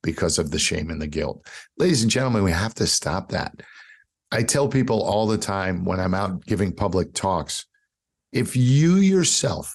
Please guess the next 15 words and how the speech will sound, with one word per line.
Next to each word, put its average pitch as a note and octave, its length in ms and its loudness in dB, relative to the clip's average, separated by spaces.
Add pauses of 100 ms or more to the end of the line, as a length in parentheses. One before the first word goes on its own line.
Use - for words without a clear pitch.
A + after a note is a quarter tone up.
are F#2 160 -2
not G2+ 460 -2
struggling, C#3 720 -2 (460)
you A2 340 2
absolutely G#2+ 840 0
know F#2+ 320 0
and F#2 140 -2
love F2+ 220 -2
someone E2+ 380 -2
who E2 200 -2
is. - 340 -8 (1700)
That's - 200 -2
just - 280 -2
the - 80 0
statistics. - 880 -2